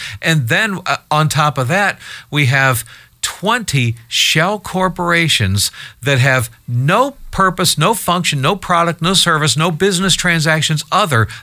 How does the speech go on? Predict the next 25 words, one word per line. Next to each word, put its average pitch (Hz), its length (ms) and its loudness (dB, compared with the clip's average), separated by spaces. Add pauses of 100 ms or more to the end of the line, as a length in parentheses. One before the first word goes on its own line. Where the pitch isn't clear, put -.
(100)
than 135 200 0
bank 214 360 -2
accounts 117 520 0 (240)
that 147 120 -2
serve 170 380 0
to 147 160 -2
launder 151 520 0
money 175 460 0
and 127 200 -2
funnel 160 460 -2
ten 170 380 -2
million 190 400 -2
dollars 156 520 0 (320)
from 131 320 0
foreign 185 460 -2
nationals, 180 580 0
including 170 500 -2
China, 151 640 2 (380)
through 196 400 0
to 139 180 0
nine 135 460 0
different 165 560 -2
Biden, 160 480 0 (260)
uh, 131 360 0
member 131 640 2